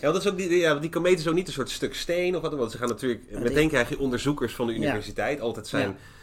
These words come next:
Speaker 1: zijn go-to universiteit is altijd die, die, die bedachte
Speaker 2: Ja,
Speaker 1: Miskatonic.
Speaker 2: Miskatonic University,
Speaker 1: <laughs> Ja,
Speaker 2: een klein
Speaker 1: die, ja, ja.
Speaker 2: universiteitje in Arkham, inderdaad.
Speaker 1: <laughs> Ja,
Speaker 2: Ja.
Speaker 1: precies.
Speaker 2: Ja.
Speaker 1: En die sturen dan, eh, eh, inderdaad wetenschappers daarheen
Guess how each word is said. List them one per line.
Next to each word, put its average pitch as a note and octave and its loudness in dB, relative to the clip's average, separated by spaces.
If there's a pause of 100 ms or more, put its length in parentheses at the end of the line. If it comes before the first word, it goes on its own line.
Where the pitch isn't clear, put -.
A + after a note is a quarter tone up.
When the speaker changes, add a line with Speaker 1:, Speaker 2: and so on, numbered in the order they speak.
Speaker 1:
zijn G2+ -2
go-to A#2 4
universiteit G2+ -4
is G2+ -10
altijd G2+ -8
die, G2 -4
die, F#2+ -6
die F#2 -10
bedachte G2+ -4
Speaker 2:
Ja, F#2+ 0
Speaker 1:
Miskatonic. C3+ 2
Speaker 2:
Miskatonic D#3+ 0
University, D3+ 0
Speaker 1:
<laughs> - 6
Ja, A2+ 6
Speaker 2:
een - -4
klein E3 0
Speaker 1:
die, D#3+ 2
ja, D#3 2
ja. D3+ 0
Speaker 2:
universiteitje C#3 0
in D3 0
Arkham, C#3+ 0
inderdaad. C3+ -2
Speaker 1:
<laughs> - -
Ja, C#3 6
Speaker 2:
Ja. C3 4
Speaker 1:
precies. C3 -2 (200)
Speaker 2:
Ja. C3+ -6
Speaker 1:
En C3+ 4
die C3+ 4
sturen C#3+ 4
dan, B2 6
eh, G2+ 8
eh, F#2 0 (220)
inderdaad G#2 2
wetenschappers C#3 2
daarheen A#2+ 0